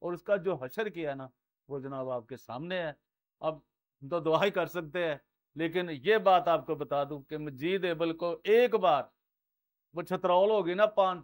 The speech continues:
पान-, पांजा लग गया ना, ये सीधा हो जाएगा और ये सारा चर्च सीधा हो जाएगा। आरफ सराज और इसके साथ जिसको पांजा लगना चाहिए, वो जो बड़ा होता है ना जूता छितर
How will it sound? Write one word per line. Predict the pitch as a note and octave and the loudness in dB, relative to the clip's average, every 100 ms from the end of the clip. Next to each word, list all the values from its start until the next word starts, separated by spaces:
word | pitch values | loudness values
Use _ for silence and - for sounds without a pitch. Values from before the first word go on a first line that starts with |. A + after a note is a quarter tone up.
| _ | _
पान-, | F3+ F#3 F3+ - | 0 0 0 0
पांजा | F3 G3+ A3 | 4 6 6
लग | G3 E3+ | 4 4
गया | F#3 G3 | 0 0
ना, | G3+ F3+ _ _ - | -2 -6 _ _ -12
ये | E3+ | -8
सीधा | F3+ F3 | -6 0
हो | F3+ | 0
जाएगा | D#3+ D#3+ F3 | 0 -2 -4
और | E3 | -6
ये | |
सारा | D#3 - D3+ D#3 | -8 -4 -2 -4
चर्च | D3 C3 | -8 -14
सीधा | _ A2+ G#2+ | _ -14 -14
हो | F2 | -16
जाएगा। | E2+ _ _ _ - | _ _ _ _ -2
आरफ | C#3 F3 F3+ | 2 2 0
सराज | G3 G3 G3 | 2 4 4
और | G3 | 2
इसके | F#3+ - F#3+ | 0 -4 -6
साथ | D#3 D#3 B2 _ _ _ | 0 -2 -2 _ _ _
जिसको | D#3+ G3 | -6 -4
पांजा | F3+ F3+ F3+ G3 | 4 4 6 4
लगना | F3 F3+ G#3 | 4 2 2
चाहिए, | G3+ A3 A3 A3+ A3+ _ _ _ _ | 2 -2 0 -2 -6 _ _ _ _
वो | E3 | -6
जो | E3+ F3+ - _ - | -2 -2 -4 _ -4
बड़ा | D#3 F3 - _ _ | 2 2 0 _ _
होता | D#3+ - | -6 0
है | E3+ | 2
ना | A3 A3+ | 2 0
जूता | D3+ D#3 E3+ | -4 -2 -2
छितर | E3 D#3 F3 E3+ G#3+ A#3 | -2 -4 -2 2 2 0